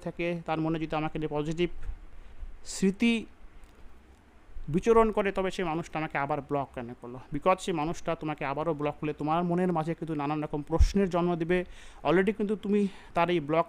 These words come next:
আনব্লকের খেলায় কিন্তু নিজ অজান্তেই যুক্ত হয়ে যাবে এবং তুমি কিন্তু টেনশনের সাগরে নিজ অজান্তেই ডুব দিয়ে ফেলবে। তোমার মনে বিবিধ প্রশ্ন কাজ করবে, কেন সে আনব্লক করলো? আনব্লকই যদি করে থাকে, তবে ব্লক কেন করলো? But এই সমস্ত বিষয়ের through-তে সে তোমাকে এটা বোঝাতে চাইছে,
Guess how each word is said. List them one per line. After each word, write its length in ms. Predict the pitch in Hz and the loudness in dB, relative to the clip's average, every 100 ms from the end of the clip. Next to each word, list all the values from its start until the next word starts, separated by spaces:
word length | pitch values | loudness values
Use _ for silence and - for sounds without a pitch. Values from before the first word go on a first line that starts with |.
| 147 | 0
আনব্লকের 460 | 160 151 165 - 180 - | 0 2 2 2 -2 0
খেলায় 300 | 143 165 190 226 | 2 4 4 4
কিন্তু 240 | 208 196 151 | 4 6 4
নিজ 140 | 165 190 170 151 | 4 2 2 2
অজান্তেই 380 | 170 170 180 151 | 2 2 0 0
যুক্ত 180 | 147 - 156 | -2 -2 0
হয়ে 120 | 156 | 0
যাবে 160 | 156 151 147 | 0 -2 -2
এবং 120 | 151 147 165 | -2 -2 0
তুমি 140 | 185 196 | 2 2
কিন্তু 260 | 196 190 202 202 - - - | 0 2 2 2 -2 -14 2
টেনশনের 440 | 185 190 202 208 - | 2 4 4 2 2
সাগরে 260 | 165 160 170 156 | 0 2 2 4
নিজ 100 | 165 | 2
অজান্তেই 440 | 143 151 151 151 139 | 2 0 0 -2 -2
ডুব 120 | 135 139 | -4 -4
দিয়ে 120 | 131 | -6
ফেলবে। 260 | 139 123 123 - - - | -6 -6 -8 -10 -20 -8
তোমার 180 | 160 175 | 0 2
মনে 120 | 180 180 | 2 2
বিবিধ 180 | 170 190 180 | 2 0 0
প্রশ্ন 200 | 170 - 160 | -4 -4 -4
কাজ 100 | 147 - | -4 -2
করবে, 160 | 160 156 | -4 -2
কেন 100 | 156 165 | -4 -2
সে 80 | 170 170 147 | -2 0 0
আনব্লক 320 | 147 143 165 - | 0 2 2 2
করলো? 140 | 180 151 | 0 0
আনব্লকই 400 | 147 147 175 - 202 | 0 2 2 2 0
যদি 120 | 190 185 | 0 -2
করে 100 | 175 | -2
থাকে, 120 | 170 170 | -2 -2
তবে 120 | 165 143 | -2 0
ব্লক 180 | 139 131 135 | -2 -4 -8
কেন 120 | 131 131 | -10 -10
করলো? 160 | 135 135 | -8 -6
But 100 | 143 - | -8 -6
এই 60 | - | -4
সমস্ত 300 | 175 - - 202 196 - - - - | -4 -2 2 2 2 -8 -20 -20 -2
বিষয়ের 280 | 170 214 208 - | 0 4 8 10
through-তে 220 | 185 208 - | 10 8 4
সে 80 | 190 | 2
তোমাকে 240 | 190 185 190 165 | 2 2 0 0
এটা 120 | 180 151 | 0 0
বোঝাতে 240 | 156 165 165 | 0 -2 -4
চাইছে, 200 | 160 | -2